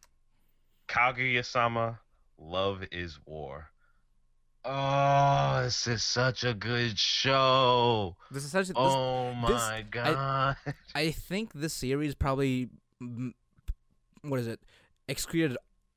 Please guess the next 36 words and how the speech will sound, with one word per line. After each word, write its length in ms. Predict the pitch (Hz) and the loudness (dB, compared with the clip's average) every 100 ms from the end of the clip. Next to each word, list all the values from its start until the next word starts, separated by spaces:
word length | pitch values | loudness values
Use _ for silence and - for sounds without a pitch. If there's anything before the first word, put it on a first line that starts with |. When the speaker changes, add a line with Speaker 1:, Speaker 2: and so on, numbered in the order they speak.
| _ - _ _ - | _ -20 _ _ -2
Speaker 2:
all 180 | 139 151 | 2 4
the 80 | 139 | 2
memes 380 | 139 131 113 104 | -2 -4 -6 -8
for 100 | 113 | -10
this 160 | 110 | -10
season. 300 | - 107 98 | -10 -10 -6
That's 160 | 117 139 | -4 -2
probably 260 | 165 143 | -2 -2
the 60 | 131 | -2
only 180 | 139 143 | -2 -4
series 300 | - 139 120 | -4 -4 -4
where 100 | 120 | -6
any 180 | 120 120 | -6 -6
memes 240 | 120 113 | -6 -8
came 140 | 110 | -12
out 80 | 98 | -14
of 100 | 95 | -14
the 60 | 90 | -16
season. 400 | - 90 92 95 - | -16 -16 -16 -18 -16
Speaker 1:
You 160 | 107 113 | -8 -4
know 240 | 131 107 | 0 0
what? 380 | 104 95 95 110 _ | 0 0 0 -2 _
You're 240 | - 98 107 | -8 -4 -2
Speaker 2:
<laughs> 0 | |
Speaker 1:
right. 360 | 92 87 69 - - - - - - 147 - - - | 0 0 -2 -12 -20 -16 -14 -14 -14 -16 -20 -12 -2
Outside 520 | 131 165 - 170 165 | 0 0 0 2 2
of, 200 | 165 160 | 2 0
uh, 240 | 139 117 110 | 0 2 2
outside 440 | 120 147 - 156 151 | 2 2 2 -2 0
of 100 | 120 | 2
Raphtalia 640 | 120 - - 110 117 110 | 0 0 -2 -2 -2 -6
being 240 | 110 110 | -6 -8
waifu 560 | 95 95 98 117 110 107 - _ _ _ _ _ _ _ _ _ _ - | -2 -2 -2 -6 -10 -12 -16 _ _ _ _ _ _ _ _ _ _ -6
of 180 | 104 95 | -4 -6
the 120 | 98 | -12
season, 500 | - 104 104 120 | -8 -8 -6 -10